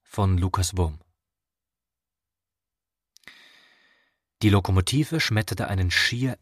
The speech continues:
endlosen Pfiff in die blaue Luft des schwülen, lichtflimmernden Augustmittags. Pierre saß mit seiner Mutter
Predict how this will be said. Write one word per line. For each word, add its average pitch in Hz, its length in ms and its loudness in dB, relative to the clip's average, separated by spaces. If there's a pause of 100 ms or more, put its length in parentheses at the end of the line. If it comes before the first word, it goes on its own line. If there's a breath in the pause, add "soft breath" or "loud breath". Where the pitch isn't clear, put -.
endlosen 113 760 -4
Pfiff - 540 -8
in 98 140 -4
die 90 100 -2
blaue 98 300 2
Luft 95 400 -2 (540)
des 87 180 -6
schwülen, 107 720 -4 (220)
lichtflimmernden 90 960 -4
Augustmittags. 90 1040 -4 (1120)
Pierre 101 500 2 (520)
saß 101 400 2
mit 98 220 -2
seiner 117 280 -2
Mutter 92 340 -8